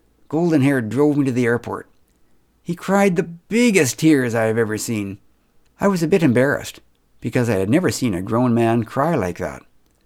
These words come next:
But my mind was made up, and I left him behind. I never saw him again." "So?" asked Laurel.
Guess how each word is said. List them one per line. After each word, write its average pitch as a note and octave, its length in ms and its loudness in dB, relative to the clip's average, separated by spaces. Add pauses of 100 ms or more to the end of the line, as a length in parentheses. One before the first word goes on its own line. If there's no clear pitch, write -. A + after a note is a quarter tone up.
(540)
But - 240 -6 (320)
my D#3 100 4
mind F3 260 4
was D3 120 -4
made D3 200 4
up, - 340 2 (440)
and G#2+ 120 -4
I G2+ 40 -4
left A#2+ 240 0
him A#2 60 -2
behind. F#2 460 -4 (920)
I G#2+ 60 -4
never B2 180 0
saw A#2+ 240 0
him A#2 80 0
again." G2+ 400 -4 (1900)
"So?" C#3+ 540 -4 (480)
asked A#2+ 200 -6
Laurel. E3 340 -2